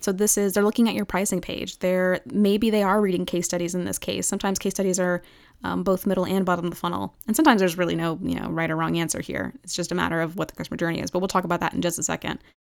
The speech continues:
The bottom of the funnel activity could actually also be creating an account. So maybe you're freemium. Maybe creating an account is actually an extremely frictionless process and a very easy thing and common thing for people to do.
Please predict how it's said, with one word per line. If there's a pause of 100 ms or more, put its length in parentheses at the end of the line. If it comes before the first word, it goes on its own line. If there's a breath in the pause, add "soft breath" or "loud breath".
(680)
The
bottom
of
the
funnel
activity
could
actually
also
be
creating
an
account. (440)
So
maybe
you're
freemium.
Maybe
creating
an
account
is
actually
an
extremely (400 loud breath)
frictionless
process
and
a
very (100)
easy
thing
and
common
thing
for
people
to
do.